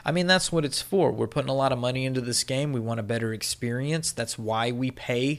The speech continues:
to play. We could be playing some free M M O and, you know, the Cash Shop is all there is, and we're using the same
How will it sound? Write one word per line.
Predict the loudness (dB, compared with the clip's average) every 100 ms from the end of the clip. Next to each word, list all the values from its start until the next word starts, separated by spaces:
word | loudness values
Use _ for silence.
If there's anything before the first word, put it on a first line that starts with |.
| -4
to | -4
play. | -4 2 4 4 2 0 -10 _ _ _ -4
We | 0
could | 2 2 0
be | -2 -4 _ _ _ -20 -20 -8
playing | -2 0 2 2
some | 0 0 0
free | -6 -2 0 0
M | -2 0
M | 0 2
O | 2 6 6 6
and, | 4 2 -2 -6 -6
you | 0 0
know, | 0
the | -2
Cash | -2 -2 -2 -2
Shop | -2 -2
is | -2 -4
all | 2 2
there | 2 0 0
is, | 2 2 2
and | -2
we're | -2
using | -2 0 -2 -2
the |
same | -2 -2 -2 -4